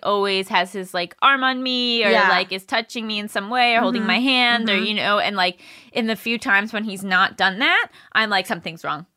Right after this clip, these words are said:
Speaker 2: Mm.
Speaker 1: I feel disconnected from him.
Speaker 2: So your love language, uh, Anna, is nudes.
Speaker 1: <laughs>
Speaker 2: And your girlfriend's love language is cookies.
Speaker 1: And there you go.
Speaker 2: And you gotta think about that.
Speaker 1: Will that work? I don't know.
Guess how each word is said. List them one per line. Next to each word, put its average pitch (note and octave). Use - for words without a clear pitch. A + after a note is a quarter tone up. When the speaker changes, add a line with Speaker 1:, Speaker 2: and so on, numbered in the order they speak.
Speaker 2:
Mm. D#4
Speaker 1:
I G3
feel G3
disconnected F3
from F3
him. F#3+
Speaker 2:
So -
your D#4
love D4+
language, B3
uh, G#3+
Anna, A3
is G3+
nudes. G3+
Speaker 1:
<laughs> A4
Speaker 2:
And C#4
your C4+
girlfriend's D#4
love C4+
language C4
is B3+
cookies. A3+
Speaker 1:
And C#4
there C#4+
you D#4
go. E4
Speaker 2:
And C4
you C4+
gotta B3+
think C4
about G3
that. F3+
Speaker 1:
Will A3+
that A#3
work? C4
I A3
don't A3+
know. A3+